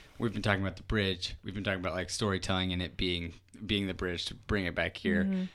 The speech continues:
Speaker 1: and talking about, like, writing and photography and things. Well, the Kavita story is, like, the
Speaker 2: Ugh.
Speaker 1: example of a bridge.
Speaker 2: Yeah.
Speaker 1: Like, you, so Victoria went to India and was meeting, uh,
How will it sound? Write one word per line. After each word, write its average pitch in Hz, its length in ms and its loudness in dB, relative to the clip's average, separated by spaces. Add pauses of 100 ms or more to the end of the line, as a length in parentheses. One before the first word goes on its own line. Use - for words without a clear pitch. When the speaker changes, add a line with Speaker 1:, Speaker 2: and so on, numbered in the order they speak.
(120)
Speaker 1:
and 92 400 4 (300)
talking 90 200 0
about, 82 220 -6
like, 82 260 -4
writing 87 400 4
and 87 140 -4
photography 87 460 0
and 87 120 -6
things. 87 240 -4
Well, 92 240 -2 (760)
the 110 200 4 (200)
Kavita 110 480 6
story 90 540 0 (320)
is, 107 260 4 (100)
like, 101 300 2
the 117 120 8
Speaker 2:
Ugh. 117 140 12
Speaker 1:
example 113 460 6
of 92 260 -2
a 104 100 2
bridge. 104 380 4
Speaker 2:
Yeah. - 60 0
Speaker 1:
Like, 107 260 2
you, 110 500 6 (380)
so 95 400 2 (460)
Victoria 104 500 6
went 92 280 4
to 95 260 4
India 90 440 4 (460)
and 90 600 4 (100)
was 92 160 0 (400)
meeting, 95 460 6 (100)
uh, 82 220 4